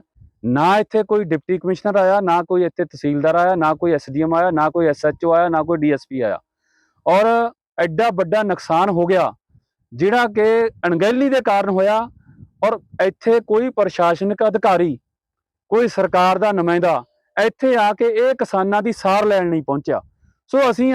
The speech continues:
ਅੱਜ ਵੀ ਪ੍ਰਸ਼ਾਸਨ ਤੋਂ ਜਿੱਥੇ ਇਹ ਮੰਗ ਕਰਦੇ ਹਾਂ ਕਿ ਇਮੀਡੀਏਟ ਜਿਹਦੀ ਅਣਗਹਿਲੀ ਦੇ ਨਾਲ ਇਹ ਨੁਕਸਾਨ ਹੋਇਆ, ਉਹਦੇ ਉੱਤੇ ਕਾਰਵਾਈ ਹੋਣੀ ਚਾਹੀਦੀ ਹੈ। ਉਹ ਤੋਂ ਕਾਰਵਾਈ ਕਰਕੇ ਜਿੰਨੇ ਕਿਸਾਨਾਂ ਦਾ ਨੁਕਸਾਨ ਹੋਇਆ, ਇਹ ਸਾਰੇ ਕਿਸਾਨਾਂ ਦੀ ਉਸ ਠੇਕੇਦਾਰ ਤੋਂ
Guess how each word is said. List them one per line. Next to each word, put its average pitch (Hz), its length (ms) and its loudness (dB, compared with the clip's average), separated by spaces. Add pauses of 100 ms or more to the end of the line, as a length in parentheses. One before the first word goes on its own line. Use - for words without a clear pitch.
ਅੱਜ 202 140 -2
ਵੀ 262 140 -2
ਪ੍ਰਸ਼ਾਸਨ 208 540 -2
ਤੋਂ 226 120 -2
ਜਿੱਥੇ 202 240 -4
ਇਹ 233 80 0
ਮੰਗ 196 180 -2
ਕਰਦੇ 196 280 0
ਹਾਂ 220 60 -2
ਕਿ 220 100 2
ਇਮੀਡੀਏਟ 214 540 0 (600)
ਜਿਹਦੀ 214 280 0
ਅਣਗਹਿਲੀ 226 400 2
ਦੇ 254 100 0
ਨਾਲ 214 200 2
ਇਹ 233 60 0
ਨੁਕਸਾਨ 185 400 -2
ਹੋਇਆ, 165 260 0 (680)
ਉਹਦੇ 220 200 2
ਉੱਤੇ - 200 0
ਕਾਰਵਾਈ 190 400 2
ਹੋਣੀ 202 160 -2
ਚਾਹੀਦੀ 214 360 -2
ਹੈ। 262 60 -6 (500)
ਉਹ 196 140 2
ਤੋਂ 247 240 0
ਕਾਰਵਾਈ 196 420 2
ਕਰਕੇ 202 360 0
ਜਿੰਨੇ 185 340 -2
ਕਿਸਾਨਾਂ 202 420 -2
ਦਾ 202 140 0
ਨੁਕਸਾਨ 180 340 -2
ਹੋਇਆ, 170 260 0 (520)
ਇਹ 240 180 2
ਸਾਰੇ 262 440 0
ਕਿਸਾਨਾਂ 208 500 -2
ਦੀ 226 240 -4
ਉਸ 214 300 0 (120)
ਠੇਕੇਦਾਰ 196 560 0
ਤੋਂ 190 220 -2